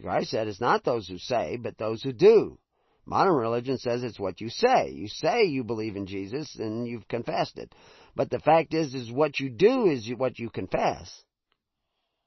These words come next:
If you say, "I love, honor, and cherish this woman," when you're marrying, but you run out with all kinds of other women, you don't take care of her,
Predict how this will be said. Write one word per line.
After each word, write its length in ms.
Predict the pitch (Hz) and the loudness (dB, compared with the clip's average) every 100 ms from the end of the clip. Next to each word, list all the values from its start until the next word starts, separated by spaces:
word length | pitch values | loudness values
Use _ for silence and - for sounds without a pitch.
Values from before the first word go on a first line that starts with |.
| _ _ _ _ _ _ _ _ _ _ _ _ _ _ _ _ | _ _ _ _ _ _ _ _ _ _ _ _ _ _ _ _
If 120 | 143 | -2
you 160 | 156 160 | 2 0
say, 340 | - 208 233 | 2 2 4
"I 160 | 160 151 | 4 4
love, 280 | 131 156 131 | 4 4 4
honor, 380 | 135 143 131 120 | 4 4 2 0
and 280 | 117 113 | -4 -4
cherish 720 | 104 180 233 175 110 95 - - _ _ _ _ _ _ _ | -2 -2 0 0 -2 -6 -12 -16 _ _ _ _ _ _ _
this 240 | 113 104 110 | -8 -6 -4
woman," 560 | 160 269 131 57 - _ _ _ _ _ _ _ _ - | -2 0 -2 -4 -14 _ _ _ _ _ _ _ _ -8
when 200 | 113 110 | -6 -2
you're 180 | 101 | -4
marrying, 720 | 95 143 240 175 78 50 - - _ _ _ _ _ _ _ | 0 0 2 0 -2 -10 -20 -20 _ _ _ _ _ _ _
but 140 | 107 | -6
you 80 | 135 | 0
run 220 | 139 170 | 2 4
out 260 | 147 151 156 | 4 2 2
with 160 | 131 120 | -2 2
all 180 | 135 | 2
kinds 280 | 151 135 123 | 4 0 0
of 80 | 110 | 0
other 340 | 165 220 165 | 0 2 2
women, 480 | 117 107 107 135 147 | 2 0 0 2 0
you 140 | 117 104 | -2 -2
don't 320 | 139 202 202 | 0 0 0
take 240 | 123 117 | -4 -4
care 340 | - 117 101 98 | -4 -2 -2 -4
of 80 | |
her, 200 | 117 185 | -4 -8